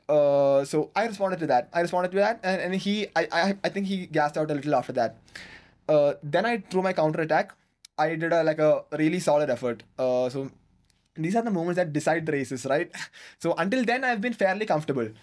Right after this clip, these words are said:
But then, so my mind is also telling me, "Maybe settle for second or third. It's not too bad to lose to either of these guys. They are known to be good climbers. I'm a bigger guy. I mean, I can <laughs> afford to lose this. I, I,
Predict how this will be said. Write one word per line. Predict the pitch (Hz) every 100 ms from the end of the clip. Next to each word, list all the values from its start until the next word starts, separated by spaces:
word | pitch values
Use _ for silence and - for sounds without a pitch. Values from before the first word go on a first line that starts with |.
| - _ _
But | 147 151
then, | 202 220 _ _ _ _
so | - 202 202 - -
my | - 208 233
mind | 214 226
is | 240
also | 240 247
telling | 269 226 233
me, |
"Maybe | 233 170 240 302
settle | 285 262
for | 233
second | 240 202 196
or | 196
third. | 170 208 -
It's | 143
not | 190 294
too | - 214
bad | 180 190
to |
lose | 190 170 165
to | 185 175 160 - -
either | 151 160
of | 165
these | 160
guys. | 151 156
They | 147
are |
known | 160 151
to | 180
be | 185
good | 156 160
climbers. | 151 139 151 160
I'm | 131
a | 165
bigger | 151 143 160
guy. | 135 147 175 - - _
I |
mean, | 160 -
I | 175
can | 175 202
<laughs> |
afford | 156 180 196 202
to |
lose | 175 165 147
this. | 185 202
I, | 196 208
I, | 170 147